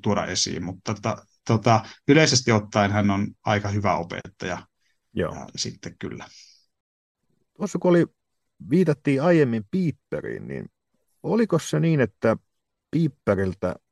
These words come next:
Speaker 2: löytyi, siis joka on tämmönen tunnettu amerikkalainen teologia, jonka sitten suomennosta kristillisestä dogmatiikasta on paljon Suomessakin luettu,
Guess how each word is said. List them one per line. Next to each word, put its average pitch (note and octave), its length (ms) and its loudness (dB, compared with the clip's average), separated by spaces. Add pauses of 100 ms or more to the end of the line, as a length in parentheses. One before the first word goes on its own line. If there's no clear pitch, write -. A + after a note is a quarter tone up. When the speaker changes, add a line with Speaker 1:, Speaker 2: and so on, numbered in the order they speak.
(420)
Speaker 2:
löytyi, G2 720 0 (440)
siis - 240 -20
joka - 260 -6
on E2 200 -6 (400)
tämmönen E2+ 420 -8 (260)
tunnettu G#2 640 0
amerikkalainen F#2+ 760 -4 (920)
teologia, B2 760 2
jonka G#2 360 -4
sitten G2 400 -2 (520)
suomennosta G#2 800 2 (320)
kristillisestä F2+ 560 -4
dogmatiikasta E2+ 880 -4
on G#1+ 160 -12
paljon D2 360 -4 (220)
Suomessakin E2+ 600 -8
luettu, A2+ 520 -4